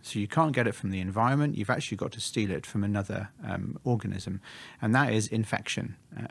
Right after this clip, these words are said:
and infection is essentially, you know, if a bug infects you, it isn't interested really in killing you, it's interested in stealing your resources, uh, using you as a source of food.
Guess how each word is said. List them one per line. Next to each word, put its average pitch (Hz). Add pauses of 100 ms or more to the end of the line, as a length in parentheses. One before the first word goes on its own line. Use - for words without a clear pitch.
and 104
infection 104
is 98
essentially, 98 (280)
you 113
know, -
if 101
a 123
bug 160
infects 123
you, 92
it 127
isn't 147
interested 113
really 101
in 92
killing 185
you, 98
it's -
interested -
in 107
stealing 104
your 101
resources, 101
uh, -
using 107
you 104
as 98
a 95
source 101
of 95
food. 101